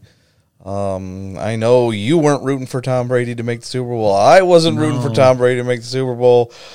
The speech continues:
Speaker 1: We were both rooting for Josh Allen to make the Super Bowl. I think we're a little disappointed, but, um,
Speaker 2: Yeah,
Speaker 1: we
Speaker 2: I'm
Speaker 1: gotta
Speaker 2: okay with the, the Chiefs. Honestly, I don't care too much about Mahomes. He's not a dislikable character to me,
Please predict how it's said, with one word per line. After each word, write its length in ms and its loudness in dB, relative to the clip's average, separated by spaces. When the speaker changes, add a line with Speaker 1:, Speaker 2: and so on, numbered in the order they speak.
Speaker 1:
We 200 -4
were 120 4
both 240 6
rooting 240 -4
for 100 -4
Josh 300 4
Allen 300 0
to 180 0
make 220 -2
the 80 -6
Super 260 2
Bowl. 500 6
I 220 -6
think 160 -6
we're 140 0
a 40 0
little 220 0
disappointed, 880 -10
but, 500 -8
um, 360 -6
Speaker 2:
Yeah, 520 -4
Speaker 1:
we 140 -20
Speaker 2:
I'm 120 -4
Speaker 1:
gotta 160 0
Speaker 2:
okay 340 -4
with 240 -2
the, 280 -2
the 140 -6
Chiefs. 600 -6
Honestly, 480 -8
I 60 -6
don't 220 -10
care 220 -10
too 180 -12
much 300 -12
about 240 -12
Mahomes. 580 -12
He's 220 -12
not 340 -8
a 360 -10
dislikable 800 -12
character 540 -14
to 140 -14
me, 320 -8